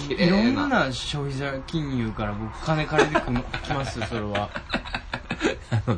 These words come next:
Speaker 1: ね、
Speaker 2: うん。
Speaker 1: 前回カードの話してるから、<laughs> 余計に、
Speaker 2: リアルな。
Speaker 1: 余計にね、あの、いろんな面から心配されてるから、あなた。
Speaker 2: そうやね。
Speaker 1: あのね。
Speaker 2: それはだいぶそうやと思います。
Speaker 1: あの、
Speaker 2: 元気よ、すごく。
Speaker 1: うん。
Speaker 2: あの、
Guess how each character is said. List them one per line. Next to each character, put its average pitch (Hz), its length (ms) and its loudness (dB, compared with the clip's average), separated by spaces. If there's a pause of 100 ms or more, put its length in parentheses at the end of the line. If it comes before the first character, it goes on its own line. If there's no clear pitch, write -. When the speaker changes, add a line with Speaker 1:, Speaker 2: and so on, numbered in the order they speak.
Speaker 1:
ね、 87 240 0
Speaker 2:
う 117 40 -6
ん。 110 260 -2 (100)
Speaker 1:
前 185 160 4
回 90 180 2
カ 277 280 4
ー 214 40 2
ド 120 120 4
の 92 80 0
話 98 400 2
し - 40 -8
て - 160 0
る 214 60 10
か 247 120 12
ら、 - 200 6 (280)
<laughs> - 300 0
余 - 200 6
計 196 240 8
に、 190 80 10
Speaker 2:
リ 202 120 12
ア 240 120 10
ル 151 160 2
な。 160 80 2
Speaker 1:
余 170 180 6
計 240 300 4
に 220 140 4
ね、 160 180 8
あ 92 100 4
の、 95 160 2 (240)
い 175 100 6
ろ 453 100 12 (240)
ん - 20 12
な - 80 12
面 139 160 6
か 113 120 8
ら 101 100 10
心 208 280 6
配 190 260 8
さ 202 120 8
れ 170 100 10
て 185 80 8
る 175 100 10
か 107 120 6
ら、 95 220 6
あ 98 40 4
な - 60 4
た。 92 440 2
Speaker 2:
そ 127 60 -2
う 117 40 2
や 110 60 0
ね。 107 320 -2
Speaker 1:
あ - 40 2
の 120 60 10
ね。 117 60 8 (220)
Speaker 2:
そ 156 120 4
れ 175 120 10
は 170 160 6
だ 151 180 4
い 175 100 8
ぶ 165 420 2
そ 165 120 -2
う 147 40 4
や 117 60 0
と 107 100 -6
思 104 160 -4
い 101 40 -4
ま 101 100 -6
す。 - 60 -10
Speaker 1:
あ 151 80 4
の、 285 120 6
Speaker 2:
元 - 100 4
気 262 60 0
よ、 214 160 4
す 185 120 -2
ご 180 180 6
く。 151 120 -4
Speaker 1:
う 127 40 0
ん。 104 80 4
Speaker 2:
あ 120 180 6
の、 117 240 0